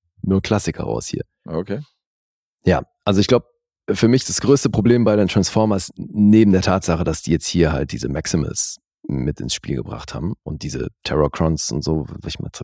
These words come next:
Speaker 1: was ist falsch an Decepticons, aber gut, man hat dann halt neue Figuren. Aber eine der Figuren hat mich halt echt genervt,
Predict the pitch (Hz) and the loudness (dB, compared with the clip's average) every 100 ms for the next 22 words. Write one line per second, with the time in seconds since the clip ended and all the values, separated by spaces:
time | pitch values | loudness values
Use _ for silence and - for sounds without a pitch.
0 | - - - - - 73 - 65 69 - | -12 -12 -10 -10 -6 -6 -4 -6 -4 -6
1 | 87 95 - 95 - 78 87 85 - 76 | -6 -6 -2 -4 -4 -2 -2 -2 -4 -6
2 | 78 85 78 - 76 78 - 104 127 - | -2 -2 -2 -4 -4 -6 -2 2 2 0
3 | - - - - _ _ _ 104 101 - | -14 -20 -20 -20 _ _ _ 0 2 2
4 | 113 123 113 - 98 107 101 95 90 87 | 2 2 2 2 4 4 4 0 -2 -2
5 | 92 87 - 107 - - 92 95 107 - | -2 -2 0 0 0 2 2 2 0 -2